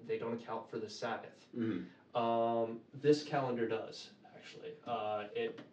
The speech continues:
Speaker 1: pretty much accounts for everything. The things that get a little weird are having the extra week. The main thing, I, I think, is having the extra week at the end of the month.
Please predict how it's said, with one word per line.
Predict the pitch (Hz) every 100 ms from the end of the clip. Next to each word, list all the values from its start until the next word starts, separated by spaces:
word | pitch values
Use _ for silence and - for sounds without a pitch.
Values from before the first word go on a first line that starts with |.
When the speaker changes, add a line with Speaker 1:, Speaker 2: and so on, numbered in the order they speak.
| -
Speaker 1:
pretty | 160 175
much | 190 202
accounts | 170 175 175
for | - 127
everything. | 175 139 113 - - - - -
The | -
things | 120 143 156
that | 160
get | 151 160
a |
little | 165 160
weird | 170 113 107 113
are | 110 107
having | 107 113 113
the | 117
extra | 117 - 127
week. | 107 104 101 - - - - - - -
The | 120
main | 127 156 143
thing, | 123 113 -
I, | - - 123 131
I |
think, | - 101 101
is | 104 -
having | 117 110 107
the | 113
extra | - -
week | 104 107 104
at | -
the | 101
end |
of | 101
the | 101 -
month. | -